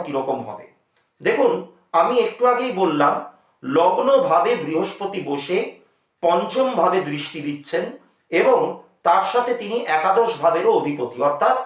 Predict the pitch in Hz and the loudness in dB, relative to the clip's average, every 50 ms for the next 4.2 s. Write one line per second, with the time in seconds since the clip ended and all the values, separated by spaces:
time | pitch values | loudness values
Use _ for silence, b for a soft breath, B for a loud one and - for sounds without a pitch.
0 | B B B B B - 127 139 170 202 240 247 240 240 214 190 190 - 208 202 | B B B B B -14 -10 -6 -4 -2 -2 -2 0 0 2 2 0 0 -2 -4
1 | 214 - 185 175 156 - - - 180 190 233 220 156 143 151 143 143 117 - - | -4 -4 -6 -8 -10 -10 -10 -10 -8 -6 -2 0 0 0 -2 -4 -6 -8 -8 -10
2 | - - _ _ b b b b b b b - 160 - - 269 262 262 269 - | -16 -20 _ _ b b b b b b b 0 0 2 2 2 2 2 0 -4
3 | - 180 185 196 214 233 - - - 285 285 285 - - - 165 - - 180 202 | -4 -2 2 4 4 4 2 2 2 4 4 4 2 0 0 0 0 2 2 4
4 | 226 240 240 | 4 4 4